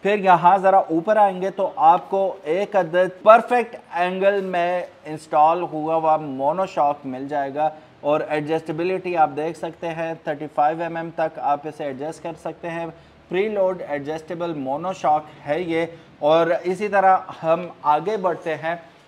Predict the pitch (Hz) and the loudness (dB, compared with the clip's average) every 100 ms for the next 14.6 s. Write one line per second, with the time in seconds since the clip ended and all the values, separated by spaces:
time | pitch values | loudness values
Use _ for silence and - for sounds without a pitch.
0 | _ - 160 - 151 190 214 240 214 190 | _ -4 -4 4 8 8 6 2 4 2
1 | 196 214 208 208 175 180 196 160 160 165 | 0 -4 -2 4 8 8 6 2 2 2
2 | 214 208 147 165 160 185 180 - - 175 | 0 2 4 4 4 -2 -2 -6 2 4
3 | 196 202 170 156 175 190 190 175 160 165 | 4 2 2 4 2 0 2 2 4 2
4 | 160 156 165 170 165 175 170 180 139 135 | 0 -4 2 2 2 0 0 -2 -2 -2
5 | 151 175 202 196 180 170 180 180 165 180 | 2 4 4 4 0 -2 -4 -4 -4 -2
6 | 180 175 175 165 160 165 175 175 151 147 | -2 0 -2 0 -2 -2 -6 -6 -2 -2
7 | 170 180 175 175 180 - 147 180 220 208 | -4 -6 -2 -2 -2 -4 4 6 6 2
8 | - _ 127 147 226 240 196 185 - 180 | -14 _ -2 2 2 2 -4 -6 -6 -8
9 | 170 156 156 143 147 156 165 160 - _ | -8 -6 -4 -4 -4 -4 -4 -6 -16 _
10 | 123 123 190 - - 143 143 160 139 135 | -8 -4 -2 -4 -12 -6 -2 -2 -4 -4
11 | 147 147 160 139 139 123 143 170 185 208 | -4 -4 -6 -2 -2 -2 -4 -6 -6 -8
12 | - - 135 151 147 147 147 151 - 117 | -8 -2 -2 -2 -6 -6 -6 -6 -6 -2
13 | 131 131 143 139 127 113 131 135 147 139 | -2 -2 -8 -6 -8 -10 -10 -8 -8 -6
14 | 127 120 117 110 113 117 | -8 -6 -8 -8 -10 -10